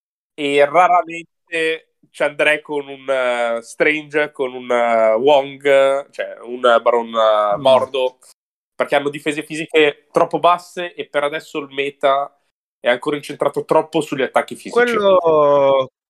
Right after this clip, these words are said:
Speaker 1: Molto meno
Speaker 2: Quello è
Speaker 1: rispetto a
Speaker 2: vero,
Speaker 1: prima.
Speaker 2: però io devo dire la verità, eh. Infatti ho fatto una, ho voluto fare una scelta un po' particolare nelle, invece nelle secure a riguardo,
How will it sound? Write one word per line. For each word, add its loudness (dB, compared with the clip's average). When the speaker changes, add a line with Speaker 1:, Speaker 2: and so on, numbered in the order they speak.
Speaker 1:
Molto 2
meno 4
Speaker 2:
Quello 6
è 6
Speaker 1:
rispetto 2
a 6
Speaker 2:
vero, 4
Speaker 1:
prima. -2
Speaker 2:
però 4
io 6
devo 4
dire 0
la 2
verità, 0
eh. -2
Infatti -2
ho 0
fatto -2
una, 2
ho 0
voluto -2
fare 2
una -2
scelta -2
un -4
po' -2
particolare 0
nelle, -2
invece -8
nelle -6
secure -6
a 2
riguardo, -2